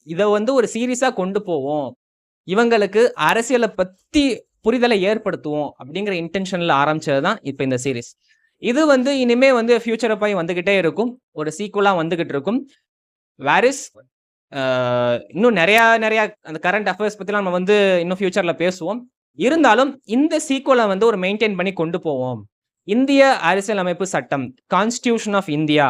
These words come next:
அப்படின்னா என்ன ஆக்சுவலா அப்படிங்கிறது நிறைய பேருக்கு தெரியாமலேயே இருக்கு. அதை தெரிஞ்சுக்கிற ஒரு விஷயமா தான் இந்த வீடியோ வந்து ஒரு ப்ரோமோவா வச்சுக்கிட்டு, ஒரு இன்ட்ரோடக்ஷனா வந்து வச்சுக்கிட்டு, அடுத்த வீடியோல இருந்து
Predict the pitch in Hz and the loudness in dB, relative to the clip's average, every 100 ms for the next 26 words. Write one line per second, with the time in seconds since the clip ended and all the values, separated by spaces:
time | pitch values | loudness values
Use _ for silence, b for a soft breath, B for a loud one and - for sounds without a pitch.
0 | 110 131 135 156 175 120 139 202 226 160 | 0 -4 -2 0 0 0 -2 0 0 0
1 | - 160 139 147 117 - 135 165 151 202 | -2 -4 0 2 0 -8 -8 -6 -4 -4
2 | 151 170 180 196 196 185 165 202 233 226 | -4 -2 -2 -2 -6 -4 -2 2 2 2
3 | 226 226 175 165 165 131 _ b b b | 2 2 0 -4 -10 -12 _ b b b
4 | 127 185 240 220 208 233 240 233 233 196 | -2 2 0 0 0 0 0 2 4 2
5 | 160 156 202 190 156 135 185 247 _ _ | 0 0 -2 0 -2 0 -2 -4 _ _
6 | _ _ _ _ _ - 208 220 208 220 | _ _ _ _ _ -4 0 0 0 2
7 | 233 190 202 214 170 170 185 190 190 190 | 4 4 2 0 0 -2 0 2 2 2
8 | 151 180 143 190 196 165 170 185 165 - | 0 -4 -4 -2 0 -2 -2 -2 -2 -4
9 | 170 143 139 147 143 143 151 131 240 285 | -2 -2 -2 -4 -4 -6 -6 -4 -4 -6
10 | B B 220 - 208 277 - 311 254 254 | B B -20 -2 2 2 2 0 0 2
11 | 262 233 196 180 220 | 2 2 0 0 0